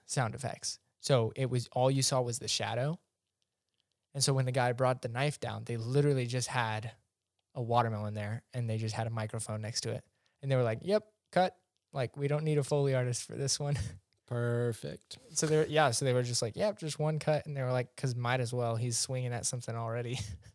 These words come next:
Speaker 2: Yeah. It's, uh, there was this guy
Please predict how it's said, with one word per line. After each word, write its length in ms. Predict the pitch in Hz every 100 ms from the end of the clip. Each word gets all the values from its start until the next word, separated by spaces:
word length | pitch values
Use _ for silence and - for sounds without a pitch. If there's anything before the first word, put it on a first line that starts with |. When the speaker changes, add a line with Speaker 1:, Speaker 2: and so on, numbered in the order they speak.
| _ _
Speaker 2:
Yeah. 180 | 127 120 104 - _ _ _ _ _ _ _ _ -
It's, 220 | 139 -
uh, 720 | - 87 135 127 131 131 - 196 190 190
there 100 | 135
was 120 | 127
this 220 | 127 107
guy 640 | - 131 123 127 135 139 127